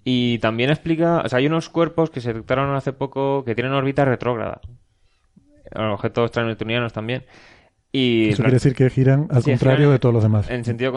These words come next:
Speaker 1: contrario
Speaker 3: que,
Speaker 1: al resto de los planetas.
Speaker 3: que, que la inclinación sea, la órbita se ha inclinado más de noventa grados.
Speaker 2: Más de noventa
Speaker 1: Sí.
Speaker 2: grados, sí.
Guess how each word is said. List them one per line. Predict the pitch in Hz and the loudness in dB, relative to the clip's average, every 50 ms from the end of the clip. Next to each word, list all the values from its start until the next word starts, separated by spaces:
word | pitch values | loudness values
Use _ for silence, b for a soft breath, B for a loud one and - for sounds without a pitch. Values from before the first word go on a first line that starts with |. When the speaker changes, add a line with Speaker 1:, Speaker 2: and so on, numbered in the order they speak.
| 127 - | -2 0
Speaker 1:
contrario | - 131 123 117 | 0 0 2 2
Speaker 3:
que, | 110 107 | 0 0
Speaker 1:
al | 104 | 0
resto | 120 117 - 117 | -4 -6 -6 -8
de | |
los | 110 - | -8 -6
planetas. | 117 113 120 107 107 107 - | -6 -6 -6 -6 -8 -10 -12
Speaker 3:
que, | - _ | -16 _
que | - 131 | -2 0
la | 120 117 | 2 2
inclinación | 117 101 135 123 123 120 113 - - 135 131 127 127 | 2 2 2 2 2 2 0 0 0 0 2 2 0
sea, | 120 - 117 113 107 101 98 | 0 -2 -2 -2 -2 -4 -4
la | 107 117 117 117 | -4 -4 -2 -2
órbita | 117 123 123 113 - 120 | -2 -2 -2 -2 -4 -4
se | - 127 | -2 -2
ha | 120 | -2
inclinado | 110 - 120 117 117 120 120 120 120 120 | 2 2 4 4 4 4 4 2 2 2
más | 123 127 123 | 2 0 0
de | 127 123 | 2 2
noventa | 117 113 113 110 98 107 | 2 2 0 0 0 0
grados. | 104 101 123 | 2 2 4
Speaker 2:
Más | 123 120 | 4 4
de | 117 | 4
noventa | 117 120 117 113 113 | 4 2 2 2 2
Speaker 1:
Sí. | 110 | 2
Speaker 2:
grados, | 113 110 104 101 | 2 2 0 0
sí. | 104 | -4